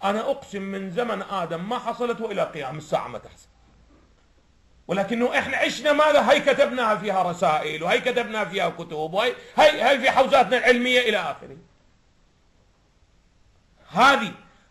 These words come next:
أثرينا هذا البحث، وهو جيد ما مختلفين، ولكن هاي الأبحاث الأساسية اللي هي عمود حياتنا الفكرية والسياسية وال-، وال-، والدينية، غبنا عنها ماذا؟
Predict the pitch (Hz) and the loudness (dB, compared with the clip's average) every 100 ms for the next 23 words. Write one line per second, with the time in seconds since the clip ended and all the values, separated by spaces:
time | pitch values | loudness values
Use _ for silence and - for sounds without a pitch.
0 | - 190 - 208 254 320 285 269 262 226 | 0 0 2 4 4 4 4 2 2 0
1 | 214 214 185 233 254 311 440 415 359 349 | -2 -2 0 0 0 0 0 0 0 0
2 | 339 285 233 185 - - 185 190 190 214 | 0 -2 -4 -4 -14 -10 -4 -4 -4 -6
3 | 254 202 - 220 214 - 170 170 170 190 | -6 -6 -4 -4 -4 -10 -6 -4 -6 -6
4 | 220 - 185 180 226 - 202 220 294 277 | -8 -6 -8 -8 -4 -2 -2 -4 -6 -10
5 | 185 - - - 185 196 247 233 - 190 | -12 -18 -20 -4 4 8 8 6 2 -6
6 | 160 156 175 208 208 196 185 170 170 143 | -8 -12 -8 -6 -4 -2 -2 -4 -12 -8
7 | 143 135 208 208 202 190 165 - _ - | -8 -8 -10 -8 -6 -6 -8 -12 _ -6
8 | 214 180 247 277 - 294 311 330 320 247 | -4 -2 2 2 2 -2 0 -2 -4 -6
9 | - _ - 156 233 160 175 151 135 165 | -10 _ -6 0 0 0 -6 -6 -6 -6
10 | 202 190 190 190 202 190 - | -8 -6 -6 -4 -4 -6 -12